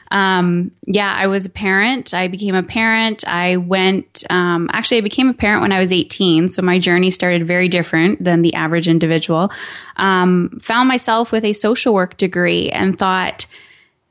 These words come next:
"This sucks. This isn't what I signed up for. I am not being the change I want to be in the world. And I am burnt out and miserable and depressed."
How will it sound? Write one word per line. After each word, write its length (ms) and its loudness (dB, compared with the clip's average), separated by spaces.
"This 200 0
sucks. 440 -4
This 200 2
isn't 300 0
what 100 0
I 100 2
signed 380 0
up 180 -2
for. 280 0
I 140 0
am 180 2
not 360 0
being 220 4
the 80 2
change 540 2
I 100 0
want 220 2
to 60 2
be 180 2
in 80 4
the 80 4
world. 560 -2
And 160 4
I 120 2
am 140 4
burnt 340 2
out 380 2
and 220 6
miserable 600 2
and 160 4
depressed." 800 -2